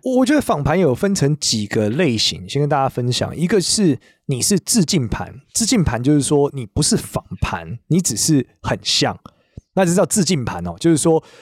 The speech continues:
你跟原来的那个，例如说你是 Azuki 是翻过去，我们知道往右边看的一个脸，然后你认为你是致敬盘，你至少有很大的不同，但是风格可以很像。例如说你往左边看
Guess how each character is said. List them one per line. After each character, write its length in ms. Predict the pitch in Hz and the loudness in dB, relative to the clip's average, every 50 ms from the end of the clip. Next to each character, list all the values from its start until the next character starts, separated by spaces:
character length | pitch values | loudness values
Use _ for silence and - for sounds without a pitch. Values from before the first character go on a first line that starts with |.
| - - - | -16 -6 -2
你 160 | 170 160 143 | -2 0 0
跟 280 | 131 - 226 240 254 233 | 0 0 0 0 0 0
原 200 | 170 151 151 175 | 2 2 2 2
来 160 | 170 147 139 | 2 2 2
的 140 | 139 147 147 | 2 2 2
那 160 | 151 165 180 160 | 2 2 0 2
个， 160 | - 135 120 | 0 0 0
例 80 | 170 | 2
如 80 | 196 156 | 2 2
说 140 | 131 165 165 | 4 2 0
你 100 | 139 113 | 0 0
是 80 | - | -2
Azuki 460 | - 117 113 - - 156 - - 135 110 | -2 -2 0 2 0 0 0 0 -2 0
是 220 | - - 139 120 | 0 2 0 0
翻 200 | 107 - 143 131 139 | 0 0 -2 0 2
过 160 | 143 135 127 | 2 2 2
去， 240 | - - - 123 107 | 2 0 0 2 2
我 80 | 98 | 2
们 100 | 98 110 | 0 0
知 60 | 110 131 | 0 0
道 60 | 127 | 0
往 220 | 113 107 95 98 | 0 0 -2 0
右 140 | 135 139 120 | 0 0 2
边 180 | - 117 110 113 | 0 0 -2 -2
看 180 | - - 117 | -2 -2 -4
的 60 | 95 | -4
一 40 | 95 | -4
个 100 | - 95 | -6 -6
脸， 200 | - 87 - - - - _ _ _ _ _ _ _ _ _ | -8 -10 -12 -14 -18 -20 _ _ _ _ _ _ _ _ _
然 120 | - 147 | 0 2
后 60 | 214 226 | 2 2
你 140 | 180 147 | 0 0
认 140 | 131 190 202 | 2 2 2
为 60 | 165 | 2
你 80 | 147 123 | 2 0
是 100 | 110 143 | -2 -4
致 180 | - - 185 143 | -2 -2 0 0
敬 160 | - 151 120 | 0 0 -2
盘， 180 | 101 104 101 | -2 -4 -4
你 100 | 95 104 104 | -4 -4 -4
至 100 | - - | -4 -2
少 140 | 240 185 180 | 0 0 2
有 140 | 165 175 156 | 2 0 0
很 140 | 113 117 113 | 0 -2 -2
大 140 | 196 185 | 0 0
的 60 | 147 139 | 0 2
不 120 | - 160 | 0 0
同， 180 | - - 98 95 | 0 -2 -2 -2
但 100 | 113 156 | 0 0
是 60 | 160 | 0
风 180 | 147 - 160 160 | 2 0 0 2
格 100 | 147 131 | 2 0
可 100 | 107 117 | 0 0
以 40 | 120 | 0
很 140 | 107 98 95 | 0 -2 -4
像。 140 | - 117 110 | -4 -2 0
例 80 | 135 | 0
如 60 | 131 | 2
说 100 | 120 139 | 2 0
你 80 | 127 131 | 0 0
往 200 | 110 107 107 123 | 0 0 0 -2
左 180 | 123 - 127 98 | -2 0 0 0
边 200 | - 123 113 113 | 0 0 -2 -2
看 240 | - 127 127 101 | -2 -2 -2 -4